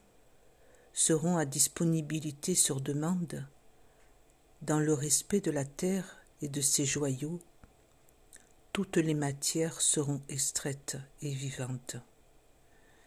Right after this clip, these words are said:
J'imagine des sources naturelles abondantes où chaque maison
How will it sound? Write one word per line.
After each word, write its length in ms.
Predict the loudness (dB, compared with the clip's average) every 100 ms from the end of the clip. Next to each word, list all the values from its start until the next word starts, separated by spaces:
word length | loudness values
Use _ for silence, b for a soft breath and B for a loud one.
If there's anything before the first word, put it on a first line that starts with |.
| b b b b b b 0
J'imagine 680 | 2 4 2 4 8 8
des 160 | 8 4
sources 400 | 2 2 2 2
naturelles 840 | 2 0 0 -2 0 0 0 -2 -2
abondantes 840 | 0 0 0 -2 -2 -2 -4 -6 -8 -10 b b b b b b b
où 120 | 2
chaque 340 | 4 4 2
maison 600 | 0 2 4 4 6 4